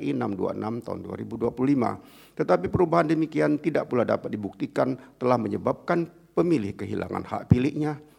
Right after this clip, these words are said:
dan seterusnya dianggap telah diucapkan. Dengan demikian, menurut Mahkamah, dalil pemohon mengenai perubahan dan pengacakan T P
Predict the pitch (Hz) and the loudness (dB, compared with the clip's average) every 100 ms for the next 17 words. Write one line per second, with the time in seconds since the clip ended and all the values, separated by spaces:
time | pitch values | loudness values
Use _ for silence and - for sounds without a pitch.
0 | - 104 107 - 101 113 98 98 98 98 | -6 -2 -2 -4 -8 -6 -4 -4 -4 -8
1 | 95 92 92 95 - - - 73 - - | -6 -8 -8 -8 -4 -4 -6 -14 -14 -20
2 | - - - 160 196 190 147 - 101 104 | -20 -20 -2 2 4 4 2 2 2 2
3 | 107 107 - 127 123 123 123 117 139 131 | 2 0 0 -2 0 0 0 2 2 0
4 | 131 127 127 131 101 98 98 98 98 95 | 0 0 2 2 0 0 -2 -2 -4 -2
5 | 95 104 98 98 92 - 101 - - 165 | -2 -4 -4 -6 -8 -8 -8 -4 -2 0
6 | 135 127 120 | 0 -2 -2